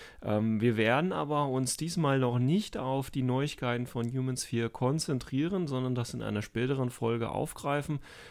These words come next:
sondern mir geht es tatsächlich darum, wenn ich von Neuigkeiten rede aktuell,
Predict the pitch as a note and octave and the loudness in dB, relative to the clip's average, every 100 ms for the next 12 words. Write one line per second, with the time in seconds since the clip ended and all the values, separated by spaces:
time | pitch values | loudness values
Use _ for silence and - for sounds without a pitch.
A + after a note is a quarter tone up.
0 | - - A2+ A#2 C3 C#3 C3 C3 A#2 - | -12 0 2 4 2 2 0 0 -4 0
1 | B2+ D3+ D3 - A#2+ B2+ C3+ C3 - - | -2 -2 -6 -4 0 0 0 -4 -6 -2
2 | A#2 A#2+ A#2 A2+ B2 B2 A2 A2 A2 A2 | -2 0 0 2 0 -2 -2 -2 -4 -4
3 | A2 G2+ G#2 - G#2+ G2+ A2 | -4 -4 -4 -4 -2 0 -2